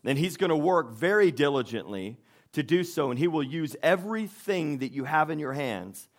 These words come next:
to destroy you. The biggest game changer of temptation might be the smartphones, might be the iPads, might be computers.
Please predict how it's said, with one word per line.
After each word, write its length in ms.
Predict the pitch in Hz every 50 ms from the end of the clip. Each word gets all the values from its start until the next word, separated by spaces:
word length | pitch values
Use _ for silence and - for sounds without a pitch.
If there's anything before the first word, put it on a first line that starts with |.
| _ _ _ _ -
to 80 | -
destroy 500 | 127 120 117 - - - 143 143 139 135
you. 320 | 120 107 98 90 - - - - _ _ _ _ _ _ _ _ _ _ _ _ _ _ _ _ _ _ _ _ _ _ _ -
The 80 | - -
biggest 540 | 120 - 180 196 233 240 277 - - - 131
game 340 | 143 170 175 185 180 175
changer 580 | 156 - - 135 110 107 110 104 101 107 107 117
of 220 | - 113 123 117
temptation 880 | - - 147 131 117 - - 170 180 175 151 - - 107 95 95 98 104
might 320 | 117 131 135 165 - 139
be 140 | 127 185 190
the 80 | 170 151
smartphones, 800 | - - 151 147 131 127 123 113 - 123 117 110 113 113 113 123
might 240 | 135 151 160 156 139
be 100 | 156 151
the 140 | 143 135
iPads, 680 | 127 117 113 113 101 - 107 98 98 95 92 95 - - _ _ - - -
might 280 | 123 143 147 156 147
be 100 | 165 170
computers. 880 | 160 - 151 135 120 - - 143 139 127 104 92 90 85 - - -